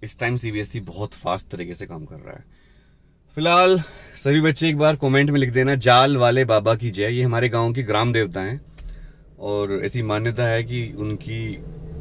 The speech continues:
सच्चे मन से जो भी, ग्राम देवता क्या होते हैं, जैसे जो गांव को बसाते हैं हमारे पूर्वज, उन्हीं का देवता एक हिंदू धर्म में,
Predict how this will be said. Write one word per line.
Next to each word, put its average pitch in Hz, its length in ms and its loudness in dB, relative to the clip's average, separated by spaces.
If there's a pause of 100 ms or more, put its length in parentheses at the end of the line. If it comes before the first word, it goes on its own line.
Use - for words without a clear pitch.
(220)
सच्चे - 240 -4
मन 98 180 -2
से 101 140 -4
जो 95 160 -2
भी, 101 160 -6
ग्राम 110 500 -2
देवता 135 220 4
क्या 131 160 -2
होते 120 200 -4
हैं, 139 100 -4
जैसे 131 380 -4 (460)
जो 120 120 -2
गांव 113 280 2
को 123 120 0
बसाते 101 400 -4
हैं 78 200 -8 (300)
हमारे 101 260 -4
पूर्वज, 110 600 -2 (120)
उन्हीं 117 280 -2
का 143 100 0
देवता 117 440 -2
एक 117 160 -6 (640)
हिंदू 113 240 -4
धर्म 107 220 -2
में, 110 300 -4